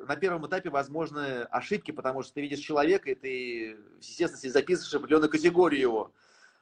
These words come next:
А потом вдруг ты понимаешь, что он, он вообще другой. Он, может быть, и сам себе не хочет признаться, что он другой. Но камни, камни, они заставляют его признаться, что кто он на самом деле. Вот. Человек не может, э, вот здесь,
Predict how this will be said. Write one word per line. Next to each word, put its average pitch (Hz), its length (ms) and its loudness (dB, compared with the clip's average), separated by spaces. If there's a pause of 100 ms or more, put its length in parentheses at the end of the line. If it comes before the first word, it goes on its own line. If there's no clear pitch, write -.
(140)
А 123 440 8
потом 147 220 -2
вдруг 180 160 -6
ты 165 60 -6
понимаешь, 165 440 -2
что 147 160 -8
он, 143 60 -6
он 156 120 -8
вообще 156 220 -2
другой. 151 440 -4 (960)
Он, 113 200 -12
может 120 200 -6
быть, 123 120 -10
и 143 40 -8
сам 190 180 4
себе 165 200 -4
не 151 100 -4
хочет 156 260 -2
признаться, 151 320 0
что 139 100 -4
он 131 40 -4
другой. 147 400 2 (120)
Но 143 120 -2
камни, 208 460 2
камни, 135 340 0
они 110 160 -6
заставляют 190 580 -4
его 127 100 -6
признаться, 147 580 -6
что 131 380 -4
кто 165 160 -6
он 131 80 -6
на 127 80 -8
самом 143 260 -8
деле. 135 340 -8 (840)
Вот. 117 460 -4
Человек 160 300 2
не 190 100 0
может, 190 400 2
э, 156 320 2
вот 156 300 -4
здесь, 156 680 -6